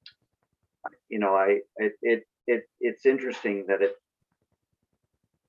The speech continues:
the school staff submitted themselves unknowingly to something like that, I guess, unknowingly. And, uh, to some degree, I guess it didn't have any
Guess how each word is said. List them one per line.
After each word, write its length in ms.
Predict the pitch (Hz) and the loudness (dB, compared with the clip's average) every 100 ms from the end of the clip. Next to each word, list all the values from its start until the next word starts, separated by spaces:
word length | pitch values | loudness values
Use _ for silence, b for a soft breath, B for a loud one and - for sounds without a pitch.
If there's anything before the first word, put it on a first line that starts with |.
| - | -10
the 80 | 101 | -10
school 580 | - 123 117 110 101 - | -2 2 4 4 2 -2
staff 480 | - 117 113 107 - _ _ _ _ _ - - | 2 6 6 6 2 _ _ _ _ _ -14 -6
submitted 580 | 110 107 107 127 135 | -4 -2 0 2 0
themselves 640 | 110 104 - 110 101 101 104 | -2 -8 -2 2 4 2 0
unknowingly 720 | 107 104 110 117 104 92 92 - | -2 0 0 -2 -2 -4 -8 -10
to 100 | 101 | -12
something 360 | 101 98 98 | -10 -8 -10
like 180 | 92 90 - | -10 -10 -4
that, 60 | 90 85 - 98 | -4 -4 -8 -16
I 40 | - - | -12 -2
guess, 460 | 101 87 85 - - | 0 0 -4 -16 -16
unknowingly. 720 | 95 92 90 90 90 92 95 95 92 90 | -14 -12 -14 -14 -14 -12 -12 -14 -12 -10
And, 220 | 90 90 87 | -12 -14 -8
uh, 200 | 90 90 - _ _ _ _ _ _ _ _ _ _ _ _ _ - | -6 -6 -10 _ _ _ _ _ _ _ _ _ _ _ _ _ -14
to 80 | |
some 180 | - 120 | -6 -4
degree, 260 | 95 87 87 | -4 -4 -6
I 80 | 85 | -4
guess 260 | 95 - | -4 -4
it 80 | 101 _ - | -10 _ -4
didn't 240 | 101 85 | -4 -4
have 200 | 90 87 | -6 -6
any 180 | 85 87 | -6 -10